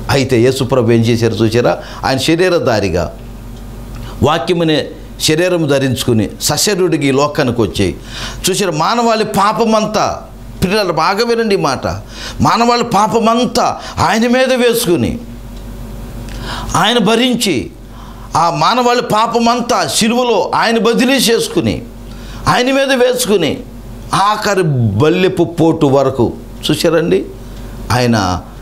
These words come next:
మరి రక్తము కార్చి అందరి పాపములు ఆయన మీద వేసి, ఆయన మరి ఆ, ఆ యొక్క శిక్ష, ఆ, ఆ నేరస్తుడు ఆ యొక్క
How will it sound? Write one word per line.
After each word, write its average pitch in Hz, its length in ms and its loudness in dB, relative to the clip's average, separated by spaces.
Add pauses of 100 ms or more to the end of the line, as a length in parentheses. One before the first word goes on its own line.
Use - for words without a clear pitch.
(220)
మరి 117 180 2
రక్తము 208 440 -2
కార్చి 113 540 -4 (1080)
అందరి 240 460 2 (120)
పాపములు 226 400 2
ఆయన 214 280 0
మీద 240 200 0
వేసి, 170 420 0 (360)
ఆయన 202 500 0 (200)
మరి 147 120 2
ఆ, 135 340 0
ఆ 139 80 2
యొక్క 147 220 0
శిక్ష, 196 400 0 (520)
ఆ, 110 100 2 (580)
ఆ 120 80 2
నేరస్తుడు 135 880 0 (920)
ఆ 120 60 2
యొక్క 127 240 2